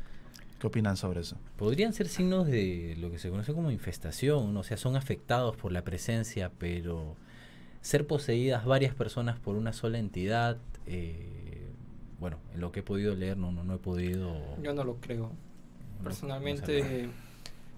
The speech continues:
Speaker 3: personalmente, qué decir, que haya, que hay un, un,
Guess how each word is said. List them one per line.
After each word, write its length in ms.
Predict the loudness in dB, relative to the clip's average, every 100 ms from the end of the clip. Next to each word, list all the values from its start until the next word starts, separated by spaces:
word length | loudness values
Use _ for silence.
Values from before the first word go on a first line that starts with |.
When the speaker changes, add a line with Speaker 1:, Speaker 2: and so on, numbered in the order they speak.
| -6
Speaker 3:
personalmente, 840 | 0 4 6 4 6 6 6 4
qué 80 | 0
decir, 340 | -2 -2 -2
que 180 | -4 -4
haya, 540 | -2 -2 -2 -2 -2 -6
que 160 | -8 -8
hay 240 | -4 -4
un, 100 | -4
un, 800 | -4 -6 -8 -8 -6 -6 -8 -10